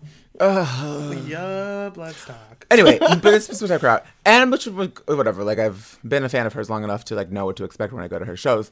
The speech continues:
Speaker 1: However, on the way out,
Speaker 2: <laughs>
Speaker 1: there was one black guy there, and he looked at me, and we smiled at each other, and we had a really nice moment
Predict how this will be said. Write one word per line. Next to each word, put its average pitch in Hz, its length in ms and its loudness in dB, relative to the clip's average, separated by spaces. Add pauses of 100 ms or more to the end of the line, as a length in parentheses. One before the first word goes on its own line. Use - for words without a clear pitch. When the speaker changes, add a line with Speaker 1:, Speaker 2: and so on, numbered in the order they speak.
Speaker 1:
However, 214 580 4
on 127 240 2
the 120 80 -2
way 120 180 0
out, 202 340 8
Speaker 2:
<laughs> 196 540 -8
Speaker 1:
there 110 140 -4
was 101 160 -6
one 160 220 0
black 147 240 2
guy 120 160 2
there, 120 300 0
and 113 120 -6
he 165 160 0
looked 165 380 0
at - 80 -8
me, 156 160 -6
and 120 100 -6
we 123 100 -4
smiled 127 360 0
at 113 80 0
each 117 160 -8
other, 104 400 -6
and 131 100 -12
we 143 60 -8
had 151 80 -6
a 143 60 -6
really 131 180 -4
nice 110 180 -10
moment 92 380 -12